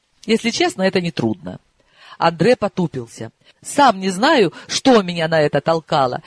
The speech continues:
Меня толкнуло к вам, муза, меня тянуло к вам, меня тянет к вам словно магнитом». «Понять вас в этом очень легко»,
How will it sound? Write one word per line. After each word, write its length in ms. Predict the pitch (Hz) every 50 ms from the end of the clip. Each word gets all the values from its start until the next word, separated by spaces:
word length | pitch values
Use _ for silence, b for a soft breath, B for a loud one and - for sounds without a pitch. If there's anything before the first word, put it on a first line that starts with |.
| B B B
Меня 220 | 196 226 269 269
толкнуло 600 | - 269 262 262 - - 302 320 294 254 196 185
к 80 | - -
вам, 180 | 170 180 170 180
муза, 500 | 214 262 302 294 254 - - 208 143 - b b b b
меня 200 | 220 247 262 262
тянуло 560 | - 311 311 330 359 381 359 294 233 202 180
к 80 | -
вам, 180 | 165 170 170 202
меня 160 | 247 269 277
тянет 360 | 269 - 320 320 320 311 -
к 40 | -
вам 140 | 311 302 302
словно 340 | 285 - 302 311 302 302 311
магнитом». 680 | 302 311 311 294 320 339 330 269 220 - 165 135 - - _ _ _ _ _ _ b b b b b b
«Понять 440 | 254 262 269 254 247 240 254 - -
вас 220 | 320 359 349 -
в 40 | 311
этом 260 | 302 - 330 330 - -
очень 300 | 240 247 - - 285 294
легко», 500 | 311 392 381 - - - 247 220 233